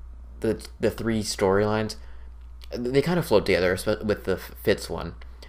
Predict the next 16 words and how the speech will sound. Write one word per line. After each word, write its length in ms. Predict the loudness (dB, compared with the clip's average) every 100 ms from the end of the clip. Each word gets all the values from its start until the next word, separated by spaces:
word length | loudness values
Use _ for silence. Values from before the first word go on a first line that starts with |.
| -18 -18 -2
Uh, 200 | 2 2
but 160 | 2 4
that 140 | 6
other 160 | 6 4
one, 120 | 2
it 80 | 0
just, 220 | -4 -8 -14 -16 -16 -14 -14 -4
there 140 | 0
wasn't 240 | 2 2 4
a 140 | 4
gradual 400 | 6 4 4 0
flow 680 | -2 2 4 6 6 2 -2
in, 180 | -4 -4
from 280 | -6 -6 -6
the 60 |
story, 480 | -6 -2 0 2 -2